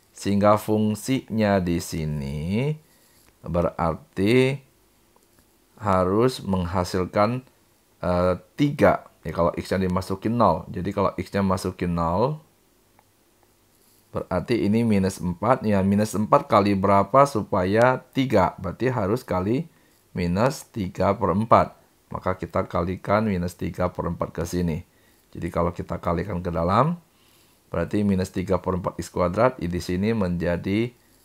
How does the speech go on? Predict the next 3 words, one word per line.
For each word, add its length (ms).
plus 720
tiga. 320
Nah, 80